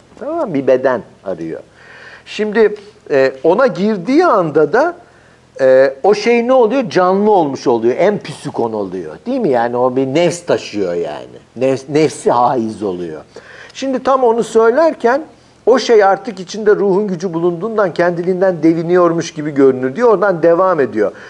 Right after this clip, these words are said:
"Adına canlı denilen ve ruhla cisimden oluşan bu bütün ölümlü diye bilinir." diyor. Bakın. Bakın, ö-, psike ölümsüz değil mi? Nefsi ölümsüz yani. Beden ise ölümlü. Değil mi?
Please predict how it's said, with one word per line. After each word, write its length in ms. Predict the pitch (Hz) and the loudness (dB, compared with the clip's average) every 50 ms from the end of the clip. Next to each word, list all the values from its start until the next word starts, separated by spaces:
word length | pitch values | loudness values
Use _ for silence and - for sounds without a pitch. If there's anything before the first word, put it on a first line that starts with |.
| - - - _ - | -20 -20 -16 _ -2
"Adına 460 | 147 180 175 - 294 254 240 208 143 | 0 0 0 0 0 2 2 0 0
canlı 420 | - 202 202 208 226 262 277 233 | 0 0 2 2 0 0 0 2
denilen 460 | 190 190 170 156 151 151 143 139 139 | 2 2 2 2 2 2 0 0 2
ve 100 | 139 143 | 2 2
ruhla 380 | 139 185 220 185 180 196 180 151 | 2 2 -2 0 2 0 0 0
cisimden 460 | 170 196 - - 214 208 185 220 208 | -2 -10 -10 -8 -8 -2 -2 0 0
oluşan 500 | 185 180 175 170 - - 196 185 180 180 | 2 2 0 0 0 0 0 0 0 0
bu 160 | 226 254 220 | -2 -2 0
bütün 380 | 180 170 - - 285 226 - 190 | -2 -4 -4 -4 -6 -2 2 2
ölümlü 460 | 175 202 196 214 220 226 233 226 170 | 2 4 4 2 2 2 0 0 0
diye 240 | 170 180 165 151 135 | 2 2 2 2 2
bilinir." 440 | 135 131 139 135 127 127 120 113 107 | 2 -2 -2 -2 0 -2 -2 -2 0
diyor. 180 | 113 120 113 | 0 2 2
Bakın. 300 | 127 139 139 - 127 101 - - - - - _ _ _ _ _ _ _ _ _ _ _ _ _ _ _ _ _ _ _ _ _ - _ _ _ _ _ _ _ _ _ _ _ _ - | 2 2 0 0 -2 -4 -4 -8 -18 -20 -20 _ _ _ _ _ _ _ _ _ _ _ _ _ _ _ _ _ _ _ _ _ -20 _ _ _ _ _ _ _ _ _ _ _ _ 0
Bakın, 260 | 156 156 165 151 117 - - - | 0 0 0 -2 -4 -4 -6 -4
ö-, 100 | 190 202 202 - - - | -4 -4 -4 -6 -8 -6
psike 400 | 196 185 - - 226 - 285 277 | -6 -6 -4 -6 -2 0 2 4
ölümsüz 640 | 226 208 202 208 202 175 - 180 170 139 101 104 | 4 4 4 2 0 -2 -4 -4 -4 -4 -4 -4
değil 180 | 123 220 285 277 | -2 -2 0 2
mi? 240 | 214 147 120 101 - - - - _ - | 2 0 0 0 -4 -10 -20 -20 _ -14
Nefsi 420 | 117 120 156 175 180 170 - - | -4 -2 0 0 0 0 2 2
ölümsüz 520 | 185 180 185 196 185 147 190 202 175 143 139 | 2 4 4 2 -2 -2 -4 -6 -4 -2 0
yani. 240 | 143 113 95 90 95 95 110 | 0 0 0 -2 -6 -4 0
Beden 300 | 143 180 190 240 240 226 | 0 2 2 2 2 0
ise 220 | 214 165 - - 269 | 0 -2 0 2 2
ölümlü. 500 | 220 208 202 220 214 196 190 175 123 98 - - - - _ _ _ _ _ _ _ _ - | 4 4 4 2 2 2 2 2 0 0 -4 -12 -20 -20 _ _ _ _ _ _ _ _ 0
Değil 180 | 220 285 285 | 0 2 2
mi? 200 | 254 156 120 95 | 2 2 0 0